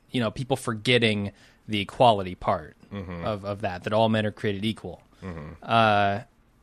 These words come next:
Speaker 1: th-, people are saying, th-, this review said that that was ironic, that it came across unintentionally ironic given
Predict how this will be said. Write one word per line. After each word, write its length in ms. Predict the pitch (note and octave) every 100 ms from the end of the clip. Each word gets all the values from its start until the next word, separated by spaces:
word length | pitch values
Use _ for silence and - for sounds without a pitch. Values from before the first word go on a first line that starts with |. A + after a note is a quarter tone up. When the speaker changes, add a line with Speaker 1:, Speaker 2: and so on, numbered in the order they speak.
| -
Speaker 1:
th-, 140 | A2 -
people 300 | - F#3 A#3
are 320 | E3+ D#3 A#2+ _ _ -
saying, 560 | - - E3+ D#3+ B2+ C#3
th-, 120 | C#3
this 220 | D3+ G3 F#3
review 280 | D#3 G#3
said 280 | D#3+ D3+ B2
that 120 | A#2
that 220 | - C3+ A#2
was 200 | G2+ G#2 - A#2+
ironic, 720 | G2+ G#2 A#2+ F2 - - - _ _ _ _ _ -
that 100 | C#3
it 200 | C#3+ -
came 240 | F#3 F3
across 340 | - E3 D3+
unintentionally 800 | - C#3+ D3 B2 D#3+ D3+ - A#2+
ironic 540 | A2 G#2 G#2 G#2+ F#2+ -
given 420 | G#2+ G#2 G2+